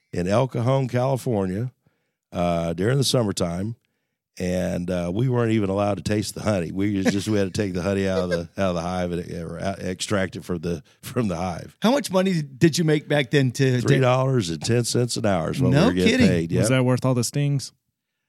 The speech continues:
Speaker 1: No, sir. I, I got stung. Uh,
Speaker 2: That's great.
Speaker 1: I got stung probably a minimum of six times up to about twelve to fifteen times a day.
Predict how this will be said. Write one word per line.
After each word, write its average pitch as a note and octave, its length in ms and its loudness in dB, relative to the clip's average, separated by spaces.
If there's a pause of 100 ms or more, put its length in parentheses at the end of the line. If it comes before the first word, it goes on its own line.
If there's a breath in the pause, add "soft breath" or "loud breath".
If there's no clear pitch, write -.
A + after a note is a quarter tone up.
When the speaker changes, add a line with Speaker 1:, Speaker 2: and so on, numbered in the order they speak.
(120)
Speaker 1:
No, F#2 280 2
sir. D#2 200 -2
I, G2+ 520 2
I A2+ 40 2
got G#2+ 180 0
stung. A2 460 2
Uh, F#2+ 400 2
Speaker 2:
That's D#2+ 140 -4
great. D3 340 0
Speaker 1:
I A2 120 0
got G#2+ 160 0
stung G#2+ 480 0
probably F#2+ 880 -2 (960 soft breath)
a G2 40 -4
minimum F3 340 2
of G#2+ 140 0
six F3 300 0
times D#3+ 460 0
up B2+ 160 2
to A2 80 0
about G#2+ 320 -2
twelve A#2 260 0
to F2+ 60 -10
fifteen A2 400 -2
times G#2 260 0
a D#2+ 60 -4
day. F#2 440 0